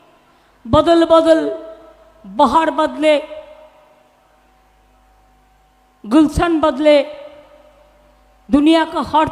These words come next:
চিজ বদলতে হ্যায়"? তো মোদি কা সরকার কিউ না বদলে?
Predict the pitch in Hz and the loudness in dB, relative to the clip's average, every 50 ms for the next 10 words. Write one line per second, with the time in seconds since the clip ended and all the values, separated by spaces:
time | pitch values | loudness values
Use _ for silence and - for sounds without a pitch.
0 | - - 311 294 247 240 247 277 262 269 277 262 - 277 262 226 233 208 180 160 | -6 -8 -8 -6 -6 -4 -4 -2 0 0 0 -2 -2 -4 -4 -4 -6 -8 -10 -12
1 | - - - - _ _ _ _ _ _ _ _ _ _ _ _ _ _ _ _ | -14 -18 -20 -20 _ _ _ _ _ _ _ _ _ _ _ _ _ _ _ _
2 | _ _ _ - - 285 254 240 254 277 285 262 320 311 - 302 294 277 240 247 | _ _ _ -2 0 0 0 2 -2 -2 -2 -4 -6 -6 -4 -4 -2 -2 -4 -6
3 | - - - - - - - 262 247 247 - 320 330 320 320 320 330 330 311 302 | -10 -18 -20 -20 -16 -10 -10 -10 -8 -6 -4 -4 -4 -4 -2 -2 -2 -2 -2 -2
4 | 294 269 240 254 247 185 180 190 180 165 | -4 -4 -4 -6 -6 -8 -8 -10 -10 -10